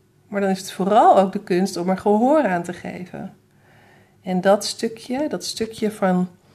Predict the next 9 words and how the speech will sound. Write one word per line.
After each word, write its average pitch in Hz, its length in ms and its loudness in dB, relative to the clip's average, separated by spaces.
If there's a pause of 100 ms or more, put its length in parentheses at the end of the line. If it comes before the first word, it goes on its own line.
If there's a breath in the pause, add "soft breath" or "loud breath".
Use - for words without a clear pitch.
(240 soft breath)
je 190 140 -6
inner 196 360 4
voice, 214 540 2
je 220 60 -6
inner 196 220 4
guidance, 220 680 2
overgaan 185 460 2
naar 175 180 0
actie, 247 560 -4